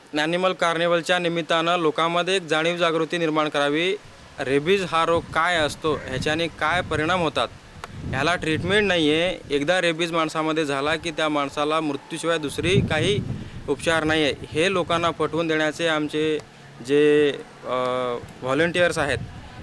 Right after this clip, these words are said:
हे काम करतात. आमच्याबरोबर ॲनिमल हजबंड्री डिपार्टमेंटचे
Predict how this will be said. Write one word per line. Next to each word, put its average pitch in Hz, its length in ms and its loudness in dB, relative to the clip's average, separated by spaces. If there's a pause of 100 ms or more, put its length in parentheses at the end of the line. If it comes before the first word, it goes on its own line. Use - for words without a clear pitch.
(140)
हे 160 120 4
काम 170 240 2
करतात. 147 420 2
आमच्याबरोबर 165 880 2
ॲनिमल 156 360 0
हजबंड्री 156 480 0
डिपार्टमेंटचे 151 880 -2